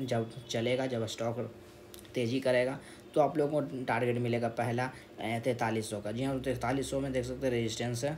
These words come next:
तैंतालीस सौ में देख सकते हैं साफ resistance है, तो इसको निकालेगा तो full flash तेज़ी करेगा और जाएगा stock सैंतालीस सौ से अड़तालीस सौ के यार। उससे आगे का भी target दिया हुआ है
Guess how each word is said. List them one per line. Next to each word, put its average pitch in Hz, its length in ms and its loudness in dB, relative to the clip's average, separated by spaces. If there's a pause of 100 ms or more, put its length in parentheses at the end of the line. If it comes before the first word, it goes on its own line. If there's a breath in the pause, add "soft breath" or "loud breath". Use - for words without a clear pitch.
(180)
तैंतालीस 113 380 -2
सौ 117 100 -2
में 120 140 -2
देख 120 140 0
सकते 123 220 -2
हैं 123 40 -2
साफ 110 360 -4
resistance 117 560 -2
है, 131 60 -2
तो - 140 -10
इसको 120 300 -4
निकालेगा 139 480 2
तो 127 120 0
full 135 260 0
flash 123 280 0
तेज़ी 123 280 0
करेगा 123 380 2 (380 loud breath)
और 131 140 0
जाएगा 117 340 2
stock 117 320 -2 (240 loud breath)
सैंतालीस 113 560 0
सौ 107 120 0
से 110 120 -2
अड़तालीस 104 460 -4
सौ 104 100 -2
के 104 140 -8
यार। 98 160 -6 (360 loud breath)
उससे 139 240 2
आगे 147 260 6
का 170 100 6
भी 170 120 8
target 147 340 4
दिया 143 240 2
हुआ 151 220 2
है 165 160 0